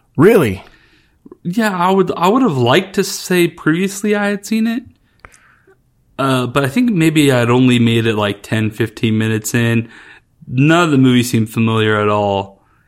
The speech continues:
Speaker 2: It,
Speaker 1: Really?
Speaker 2: even a little bit. It was definitely, definitely the first time I had seen this movie.
Speaker 1: There, uh, yeah, this was one of those. This one and The Three Amigos were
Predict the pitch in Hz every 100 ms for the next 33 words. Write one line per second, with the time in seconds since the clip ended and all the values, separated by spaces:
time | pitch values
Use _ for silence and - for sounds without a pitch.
0 | - 113 117 104 - 143 123 117 113 117
1 | 107 104 101 - 107 107 131 123 127 117
2 | 110 107 104 98 _ _ _ _ _ _
3 | _ _ - - 117 127 127 123 113 110
4 | - 113 - 110 107 104 101 - - 110
5 | 101 101 98 - - - - 127 - _
6 | 147 156 151 147 127 107 143 180 151 127
7 | 123 123 120 98 110 110 110 110 107 -
8 | - 123 147 156 208 185 135 117 104 127
9 | 127 117 113 104 92 101 101 98